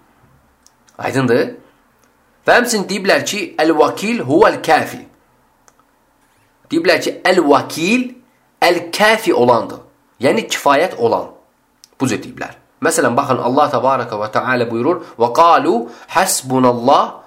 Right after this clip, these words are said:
və ni'məl vəkil." Yəni onlar dedilər ki, yəni o vaxt möminlər dedilər ki, "Allah bizə vəkildir." Yəni nədir? Kifayət edəndir. Yəni əl-kafi mənasında.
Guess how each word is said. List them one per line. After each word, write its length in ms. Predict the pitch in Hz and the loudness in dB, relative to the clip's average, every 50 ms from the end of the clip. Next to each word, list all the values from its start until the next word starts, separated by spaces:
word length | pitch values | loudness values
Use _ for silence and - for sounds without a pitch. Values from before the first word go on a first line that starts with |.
| _ _ _ - | _ _ _ -6
və 80 | 107 | -4
ni'məl 480 | 110 123 165 202 - - 135 131 123 117 | 0 0 2 2 0 0 0 0 0 0
vəkil." 360 | 104 98 92 - - 95 - - - _ _ _ _ _ _ _ _ _ _ _ _ _ - | 0 -2 -4 -6 -10 -14 -16 -16 -20 _ _ _ _ _ _ _ _ _ _ _ _ _ -10
Yəni 100 | - 98 | -6 -2
onlar 380 | 82 117 123 123 139 160 170 160 | 0 2 2 4 4 2 2 2
dedilər 440 | 160 139 123 127 139 151 156 156 151 | 0 -2 -2 0 2 2 2 0 -2
ki, 120 | - 131 | -2 0
yəni 120 | 123 123 | 0 2
o 60 | 123 123 | 2 2
vaxt 180 | 131 123 - | 0 0 0
möminlər 580 | 123 123 123 120 120 120 127 143 147 139 123 123 | 0 0 0 2 2 2 2 2 2 0 0 0
dedilər 400 | 139 127 123 127 143 151 147 - | -2 -2 0 0 0 0 0 -2
ki, 280 | - - 180 202 - - - - - - | -2 -2 -2 -2 -4 -8 -14 -18 -8 -2
"Allah 480 | - 127 135 139 156 170 175 - 131 117 - | 0 0 2 2 2 2 0 0 -4 -6 -4
bizə 320 | 127 123 123 - 156 175 202 214 - - - _ _ _ - | -2 -2 0 0 0 0 -2 -4 -10 -18 -20 _ _ _ -8
vəkildir." 680 | 101 101 127 120 - - - 269 - - - - - - _ _ _ _ _ _ _ _ _ _ _ _ _ _ _ _ _ _ _ _ _ _ _ _ _ _ _ _ _ _ _ _ _ _ _ - | -2 -2 -2 -2 0 0 -2 -2 -2 -2 -8 -14 -18 -20 _ _ _ _ _ _ _ _ _ _ _ _ _ _ _ _ _ _ _ _ _ _ _ _ _ _ _ _ _ _ _ _ _ _ _ -8
Yəni 640 | 95 120 147 175 190 175 175 180 208 233 208 - - | -2 0 0 0 0 0 0 -2 -2 -2 -4 -4 -2
nədir? 520 | 135 175 214 233 262 202 135 - - - _ _ _ _ - | 0 2 2 2 0 -4 -6 -6 -10 -20 _ _ _ _ -10
Kifayət 460 | - - - - 151 160 185 202 196 170 | -8 -6 0 2 2 2 2 2 0 -2
edəndir. 360 | 143 143 135 110 95 85 - - - | 0 0 0 -2 -4 -8 -12 -8 -8
Yəni 160 | 110 120 - | -6 -6 -4
əl-kafi 580 | - 143 139 131 - - 180 170 165 127 117 | -2 -4 -4 -4 -2 0 0 0 0 -2 -4
mənasında. 600 | 92 87 85 82 85 - - 85 85 - - - | -6 -6 -6 -6 -8 -8 -10 -10 -10 -12 -16 -16